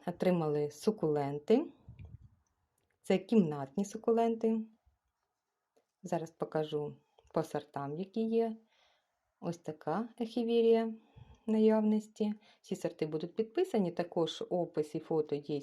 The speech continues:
на сайті. Тож заходьте, вибирайте, хто, кого цікавлять сукуленти. Ось ехівірія така, металіка. Звичайно,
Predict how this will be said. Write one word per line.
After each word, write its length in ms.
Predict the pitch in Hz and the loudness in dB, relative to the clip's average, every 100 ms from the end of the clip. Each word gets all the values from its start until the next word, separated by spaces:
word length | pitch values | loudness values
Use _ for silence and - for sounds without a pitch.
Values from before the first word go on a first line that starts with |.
| - | -4
на 120 | 151 | -6
сайті. 560 | - 143 139 139 220 269 262 _ _ _ _ _ _ | -4 -6 -6 -4 -4 -4 -6 _ _ _ _ _ _
Тож 200 | 156 - | -6 -4
заходьте, 460 | 151 - 254 - | -4 0 -2 -2
вибирайте, 680 | 202 151 147 165 233 - 226 220 - | -6 -4 -2 -2 -2 -2 -6 -6 -14
хто, 380 | _ _ - 185 | _ _ -6 -6
кого 260 | 185 180 180 | -2 -2 -2
цікавлять 580 | 180 180 180 175 170 | -6 -4 -2 -2 -4
сукуленти. 680 | - - 170 175 170 170 170 170 _ _ _ _ _ _ _ _ _ _ - | -6 -6 -2 -2 -4 -8 -12 -12 _ _ _ _ _ _ _ _ _ _ -2
Ось 320 | 156 151 - | 0 0 -2
ехівірія 680 | 220 220 233 226 226 226 220 | -6 -4 -2 0 4 4 2
така, 440 | 220 220 - 208 202 - _ _ _ _ _ _ _ _ _ | -2 -8 -6 -4 -6 -10 _ _ _ _ _ _ _ _ _
металіка. 720 | 208 196 196 185 185 190 180 185 - - _ | -6 -6 -2 -2 -2 -4 -6 -8 -18 -20 _
Звичайно, 600 | - 214 185 165 147 151 | 0 0 2 0 -2 -4